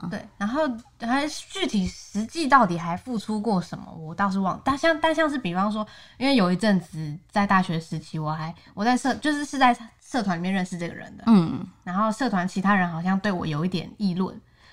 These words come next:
Speaker 1: 他后来提醒我说：“哎，你小心一点其他人什么什么的。”类似这样。
Speaker 2: 嗯。
Speaker 1: 然后他就会选择，比方说站在我这边啊，或可能挺我。
Speaker 2: 嗯。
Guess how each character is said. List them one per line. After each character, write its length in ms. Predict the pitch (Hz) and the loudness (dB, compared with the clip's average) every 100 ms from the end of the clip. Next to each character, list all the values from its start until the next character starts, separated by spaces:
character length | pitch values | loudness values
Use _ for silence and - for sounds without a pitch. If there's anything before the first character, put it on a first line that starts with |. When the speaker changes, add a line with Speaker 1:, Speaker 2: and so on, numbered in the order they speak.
| - | -20
Speaker 1:
他 140 | - 233 | -2 2
后 80 | 285 | 4
来 160 | 196 | 4
提 240 | 170 202 185 | 2 0 0
醒 220 | 190 190 | 0 -2
我 120 | 170 | -4
说 220 | 165 175 180 | -6 -6 -6
：“哎， 120 | 185 | -6
你 180 | 175 170 | -6 -4
小 220 | 185 175 | -2 -2
心 180 | 185 185 | 0 2
一 60 | 190 | 2
点 160 | 170 | 2
其 140 | - 175 | -4 -10
他 180 | - 165 | -6 -4
人 120 | - | -4
什 160 | - | -6
么 80 | 185 196 | -10 -10
什 120 | - | -14
么 60 | - | -20
的。” 80 | 240 | -10
类 140 | 233 269 | -2 -2
似 160 | 262 | 0
这 200 | 226 233 | 0 0
样。 180 | 208 196 - - 247 | 2 0 -2 -6 2
Speaker 2:
嗯。 240 | 226 175 | 4 4
Speaker 1:
然 140 | 190 | 4
后 40 | 196 | 4
他 140 | 208 | 2
就 100 | 214 | 0
会 80 | 226 | -2
选 220 | 226 170 | -2 -6
择， 80 | 165 | -4
比 100 | 175 | -2
方 140 | 185 | 0
说 100 | 190 | 0
站 220 | 208 220 196 | 2 2 4
在 140 | 190 | 2
我 120 | - - | 0 -6
这 120 | 175 | -8
边 220 | 165 165 | -4 -4
啊， 140 | 156 156 | -4 -4
或 140 | 185 | 4
可 80 | 214 | 8
能 180 | 180 160 | 8 6
挺 320 | 160 147 160 | -4 -8 -10
我。 60 | |
Speaker 2:
嗯。 140 | - | -12